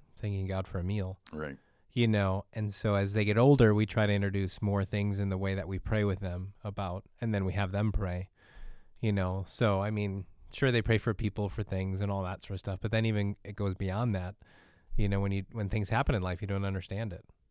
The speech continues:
Speaker 1: you
Speaker 2: Yeah.
Speaker 1: know. Um,
Speaker 2: What, eh, how, what would you, uh, tell a,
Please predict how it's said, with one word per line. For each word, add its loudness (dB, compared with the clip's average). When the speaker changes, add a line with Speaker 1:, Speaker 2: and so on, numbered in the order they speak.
Speaker 1:
you -6
Speaker 2:
Yeah. -2
Speaker 1:
know. -6
Um, -8
Speaker 2:
What, -2
eh, -6
how, -4
what -4
would -10
you, -4
uh, -4
tell -2
a, -4